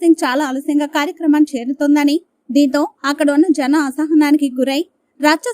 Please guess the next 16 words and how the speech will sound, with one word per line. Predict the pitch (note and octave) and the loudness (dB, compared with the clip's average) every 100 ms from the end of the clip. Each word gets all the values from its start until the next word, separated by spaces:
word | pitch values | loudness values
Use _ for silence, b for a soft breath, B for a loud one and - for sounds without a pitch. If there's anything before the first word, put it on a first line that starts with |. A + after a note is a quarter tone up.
| - | -4
సృష్టించారని | D#4 - D#4 - C#4+ C#4 D4 - | -4 -2 -4 -2 -2 0 0 0
తెలిపారు. | B3 A3+ B3+ B3+ _ _ - | -6 -4 -4 -6 _ _ -8
అయితే | A#3+ B3+ C4+ E4+ _ _ _ - | -6 -4 -4 -6 _ _ _ 0
పోలీసులకు | F4+ A#4 B4 F#4+ E4 D#4 | 2 2 -4 -8 -4 -4
రంగంలో | B3+ C4 D4+ C4+ | -4 -4 -2 -2
దిగిన | C4 D4+ D4 | 2 2 2
వెంటనే | C#4+ D4 D4 D4 | 0 0 0 -2
తొక్కిసలాట | C#4+ F4+ E4+ C#4+ D4 B3 | -6 -8 -6 -4 -4 -6
జరిగిందని | A#3+ B3+ D4 D4 D#4+ | -6 0 2 4 2
వెల్లడించారు. | A3+ A#3+ C4+ C4 B3+ B3+ - _ _ _ | -2 -4 -4 -2 -2 -4 -10 _ _ _
ఈ | C#4 B3+ | -4 -2
ఘటనపై | C4 C#4 C#4 C#4+ C4+ | 0 0 0 0 0
ఇంకా | B3+ D4 C4+ | 0 0 -2
ఎఫ్ఐఆర్ | C4+ D#4 D#4 C4 | -2 2 4 4
నమోదు | C#4+ D#4 - | 2 0 -2
చేయలేదని, | C4+ C#4+ C#4 C#4+ D4+ | -4 -2 0 0 0